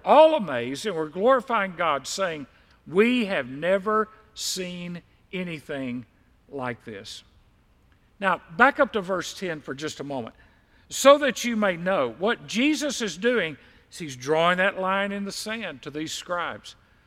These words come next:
"You're gonna know after this that I am God. You're going to know after this, yes, God is the only one that can forgive sins, and I'm ab-, about to forgive his sin, and so I'm making you make a decision about who I am."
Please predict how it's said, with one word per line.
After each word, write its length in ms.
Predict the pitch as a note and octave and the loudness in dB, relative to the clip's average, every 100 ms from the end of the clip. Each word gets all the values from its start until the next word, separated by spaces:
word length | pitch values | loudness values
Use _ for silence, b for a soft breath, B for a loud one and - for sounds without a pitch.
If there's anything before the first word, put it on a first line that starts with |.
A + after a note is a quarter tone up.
| b b b - | b b b -6
"You're 220 | D#3 A#3 | 0 2
gonna 200 | B3 F3 | 4 2
know 520 | E3+ G3 A3+ A#3 A#3+ | 2 2 4 2 0
after 360 | F#3 F3+ - D3 | -2 -4 -4 -8
this 480 | D#3 G3+ A#3+ - - | -4 -2 -4 -8 -10
that 220 | D3 C3 | -8 -6
I 260 | C#3+ F3 | -4 -2
am 200 | F#3+ F#3+ | -2 -4
God. 420 | E3 D3+ B2 A2 C#3 | -2 0 0 -4 -8
You're 120 | F3+ | -4
going 260 | G3+ G3 | -4 -2
to 80 | C#3 | -4
know 440 | B2+ D3+ G3 A3 B3 | -6 0 0 0 -4
after 280 | F3+ D#3 C#3+ | -8 -8 -8
this, 340 | F3+ G3+ - | -6 -6 -6
yes, 340 | G#3 G3+ B2+ - b b b b | -2 -2 -4 -12 b b b b
God 340 | C#3 F3+ A3+ A3+ | 2 4 6 4
is 140 | G3 | 0
the 100 | G3+ | -2
only 160 | G3 G3 | -2 -2
one 180 | G3 G3 | -2 -2
that 100 | F#3+ | -4
can 160 | E3 | -12
forgive 520 | C#3 - D3 E3+ F#3+ | -12 -16 -10 -6 -4
sins, 480 | - A3 A3+ A#3 A3 - b b | -4 -6 -4 -4 -8 -18 b b
and 160 | C3 C#3 | -8 -2
I'm 220 | E3 A3+ | 0 0
ab-, 420 | G3 E3 D#3 F3+ - | -2 -6 -4 -6 -6
about 400 | C#3+ C#3+ F3 - | -8 0 0 0
to 60 | F#3+ | -6
forgive 380 | E3 D3 F#3+ | -8 -4 -4
his 160 | F3+ F3 | -4 -8
sin, 360 | - A#3 B3 A3+ B B | -6 -4 -4 -6 B B
and 160 | D3+ D3 | -14 -10
so 260 | - D3 D#3+ | -4 -2 -2
I'm 260 | D#3+ A#3 G#3+ | -2 -2 0
making 400 | G3 - C#3+ D3 | -2 -4 -12 -8
you 180 | G3 | -8
make 260 | D#3 D3 D3 | -4 -6 -6
a 60 | B2+ | -10
decision 640 | B2 - G#3+ D#3+ D3 C3 b b | -10 -6 -6 -6 -10 -12 b b
about 380 | C3 C#3+ D3 A#2 | -10 -6 -6 -6
who 200 | E3 E3+ | -8 -6
I 180 | F3 F3+ | -6 -6
am." 280 | F#3+ G2+ | -12 -14